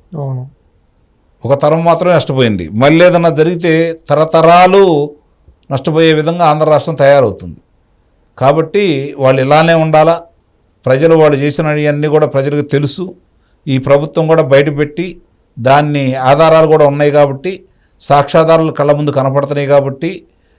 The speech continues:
Speaker 2: ఎవరైతే అన్యాయం చేశారో వాళ్ళందరూ క-, కదలాడుతూనే ఉన్నారు కాబట్టి, వాళ్ళందరినీ కూడా అదుపులో తీసుకొని కారాగారవాసం శిక్ష విధించేసి, అందరికీ అంటే బాధితులకు న్యాయం చేకూర్చి,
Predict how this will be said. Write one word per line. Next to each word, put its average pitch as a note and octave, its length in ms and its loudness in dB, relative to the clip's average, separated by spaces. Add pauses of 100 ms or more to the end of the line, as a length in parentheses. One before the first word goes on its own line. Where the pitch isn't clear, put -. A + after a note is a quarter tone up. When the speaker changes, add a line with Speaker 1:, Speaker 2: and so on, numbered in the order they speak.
(220)
Speaker 2:
ఎవరైతే D#3 400 2
అన్యాయం D3+ 420 -2
చేశారో D3+ 340 0
వాళ్ళందరూ C#3 320 0
క-, C3 360 0
కదలాడుతూనే C#3+ 500 0
ఉన్నారు C3+ 320 0
కాబట్టి, C3+ 540 -2 (840)
వాళ్ళందరినీ B2+ 520 0
కూడా D#3 180 2
అదుపులో D3 300 0
తీసుకొని D3+ 560 -6 (520)
కారాగారవాసం D3 920 2
శిక్ష B2+ 300 -8
విధించేసి, C#3 840 -4 (1500)
అందరికీ E3 520 -2 (120)
అంటే C3 320 -2
బాధితులకు D3+ 640 0
న్యాయం C#3+ 360 -2
చేకూర్చి, C#3 640 -6